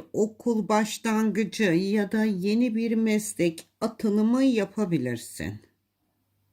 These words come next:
Ama önünde, e, güzel günler, aydınlık günler var diyebilirim. Ve güzel bir ümit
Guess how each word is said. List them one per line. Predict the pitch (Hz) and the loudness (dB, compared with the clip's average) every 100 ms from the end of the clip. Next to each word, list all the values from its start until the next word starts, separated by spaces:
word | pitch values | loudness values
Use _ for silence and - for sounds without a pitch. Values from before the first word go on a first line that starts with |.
| _ _ _ _ _ _ - | _ _ _ _ _ _ -2
Ama | 190 175 185 262 269 - _ - | 0 2 0 0 -4 -14 _ -4
önünde, | 214 226 226 226 247 254 233 - 190 | 0 2 2 2 4 4 0 -4 -2
e, | 196 202 202 202 214 | 0 2 2 4 2
güzel | 190 233 208 247 226 190 | 2 0 0 0 0 -2
günler, | 156 170 143 127 117 - - - | -2 0 0 -2 -4 -10 -20 -6
aydınlık | 196 208 190 180 165 147 147 - | -2 0 0 -2 0 0 -2 -2
günler | 214 196 180 175 | 0 2 2 2
var | 165 185 240 247 220 - _ _ | 0 0 0 0 -2 -8 _ _
diyebilirim. | 147 139 135 120 101 90 92 _ _ _ _ _ _ _ _ _ _ _ _ _ _ _ _ - | -2 -2 -2 -4 -6 -6 -10 _ _ _ _ _ _ _ _ _ _ _ _ _ _ _ _ -2
Ve | 190 | 0
güzel | 196 214 208 214 190 160 | 2 0 0 0 0 0
bir | 160 156 - | 2 0 -2
ümit | - 196 165 156 - | -4 -2 0 -2 -6